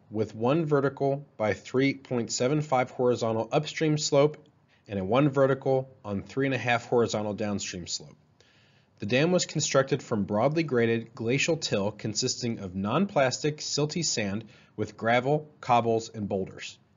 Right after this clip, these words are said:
The foundation rock is shale and silty shale. Maximum particle sizes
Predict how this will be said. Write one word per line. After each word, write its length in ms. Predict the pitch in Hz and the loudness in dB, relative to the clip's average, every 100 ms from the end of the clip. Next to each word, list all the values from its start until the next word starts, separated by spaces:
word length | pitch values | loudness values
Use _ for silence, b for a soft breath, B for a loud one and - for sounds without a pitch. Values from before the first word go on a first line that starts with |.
| _ b b b - | _ b b b -10
The 80 | - | 0
foundation 520 | 131 131 175 - 165 | 2 4 2 2 2
rock 300 | 120 120 - | 4 4 2
is 160 | 107 | -6
shale 560 | - - 135 147 151 160 - 117 | -2 0 2 4 2 0 -8 -10
and 100 | 101 | -2
silty 400 | - 151 120 98 | 2 2 2 -4
shale. 380 | - 82 - - _ _ b b b b | -4 -6 -16 -20 _ _ b b b b
Maximum 460 | 113 147 - 180 170 | 0 0 2 0 4
particle 380 | 151 135 - | 4 4 2
sizes 680 | 127 117 110 104 120 139 - | -2 2 2 0 -4 -4 -6